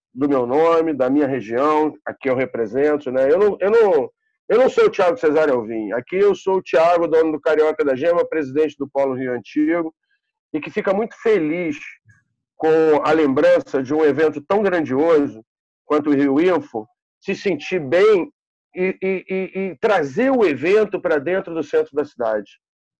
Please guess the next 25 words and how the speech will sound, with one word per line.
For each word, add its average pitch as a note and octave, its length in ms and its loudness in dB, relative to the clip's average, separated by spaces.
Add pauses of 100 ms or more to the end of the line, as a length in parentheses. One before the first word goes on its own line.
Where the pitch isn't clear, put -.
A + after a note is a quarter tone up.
(200)
Eu C#3 140 0
acho F3 200 0
isso E3+ 200 -14
muito F#3 600 -2
importante. B2 640 -6
Quando D3+ 200 -2
você D3+ 260 -4
esco-, - 300 -10
você E3 200 -6
escolheu G3 380 0
o, D3 680 0
o B2+ 40 -18
Sul F#3+ 200 0
América, E3 480 2
né? E3 140 2
O D3+ 60 0
Centro D#3+ 300 -6
de - 80 -20
Convenções D3 460 -2
Sul D3 120 -2
América, C#3 400 0
não C3+ 120 -4
foi D#3 180 -2
isso, C#3+ 160 -6
Alberto? A2+ 260 -6